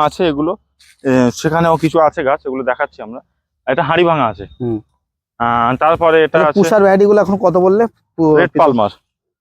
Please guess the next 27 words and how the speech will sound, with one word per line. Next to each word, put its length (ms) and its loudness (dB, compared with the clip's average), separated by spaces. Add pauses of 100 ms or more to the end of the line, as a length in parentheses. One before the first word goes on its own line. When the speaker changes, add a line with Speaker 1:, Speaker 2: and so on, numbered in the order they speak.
(560)
Speaker 1:
এটা 140 2
দুশো 240 2
আশি 180 2
টাকা, 280 2
হ্যাঁ, 240 -8
যেটা 240 0 (200)
সুরিয়া। 380 2 (540)
আর 120 0
অম্বিকা 420 0
পাবে 200 2
একশো 200 -2
নব্বই 260 0
টাকা, 260 -4 (400)
অরুণিকা 360 2
পাবে 180 2
একশো 200 -4
নব্বই 280 -2
টাকা। 260 -2
Speaker 2:
আর 60 0
যেগুলো 320 2 (100)
লালিমা, 680 4
পীতাম্বর, 640 0 (120)
তারপরে 200 -2
Speaker 1:
পীতাম্বর 400 2
তিনশো 340 -4
কুড়ি 180 -2
টাকা। 240 0